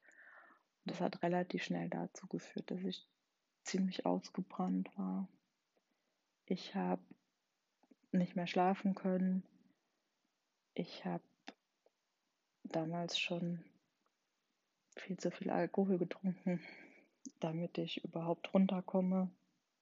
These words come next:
Und ja, irgendwann nachts bin ich sogar die Treppe runtergefallen und mein damaliger Freund hat gesagt, dass ich jetzt vielleicht mal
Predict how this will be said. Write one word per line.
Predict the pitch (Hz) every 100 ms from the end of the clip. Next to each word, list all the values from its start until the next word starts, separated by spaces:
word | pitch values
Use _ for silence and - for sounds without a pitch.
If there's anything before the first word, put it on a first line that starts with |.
| _ _ _ _ _ _ _ _ _ _ _ _ - -
Und | 165 160 170 - - _ _ _ _ _ _ _ _ _ _ _ _ _ _ _ _ _ _ _
ja, | 165 165 175 175 - - - _ _ _ _ _ _ _
irgendwann | - 165 175 170 160
nachts | 170 170 -
bin | - 170
ich | 170
sogar | - 170 170
die | 185
Treppe | - 180 -
runtergefallen | 185 170 170 165 170 180 175
und | 170 165
mein | 165 165
damaliger | 165 170 180 175 170 180 175 175
Freund | - - 175 175 180
hat | - -
gesagt, | - 170 165 -
dass | - -
ich | - - - _ _ _ _ _
jetzt | 185 -
vielleicht | - 175 175 - -
mal | 160 170